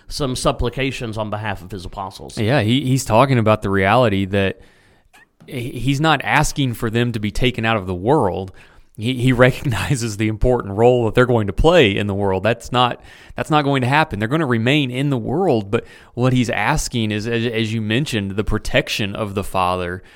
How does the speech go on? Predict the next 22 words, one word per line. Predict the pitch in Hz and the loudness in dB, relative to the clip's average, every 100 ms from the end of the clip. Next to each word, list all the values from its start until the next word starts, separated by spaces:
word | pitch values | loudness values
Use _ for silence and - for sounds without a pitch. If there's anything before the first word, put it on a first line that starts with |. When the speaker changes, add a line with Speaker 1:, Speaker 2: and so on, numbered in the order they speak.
| - - _ | -20 -20 _
Speaker 2:
from | - 110 117 123 123 - | -4 2 4 4 2 -2
the | 123 | -2
evil | 113 139 131 127 | 0 0 2 0
one | 113 95 90 90 | 0 -2 -2 -4
and | 92 | -10
from | - 110 117 110 - _ - | -2 2 2 0 -10 _ -6
all | 104 120 131 | 2 6 6
of | 127 113 | 4 4
those | 117 123 123 - | 4 6 2 0
who | 117 110 | -2 2
are | 117 127 | 2 2
going | 117 107 104 | 0 -2 -4
to | - | -6
despise | 98 98 - 101 104 120 104 104 | -8 -6 -4 0 0 0 -2 -6
them | 101 101 | -6 -6
for | - 104 | -6 -4
what | 104 104 | -4 -4
they're | 101 92 | -6 -6
teaching | - 120 120 101 90 | -4 -6 -4 -8 -8
and | 90 92 | -8 -4
want | 107 110 | -6 -6
to | - 107 | -6 -4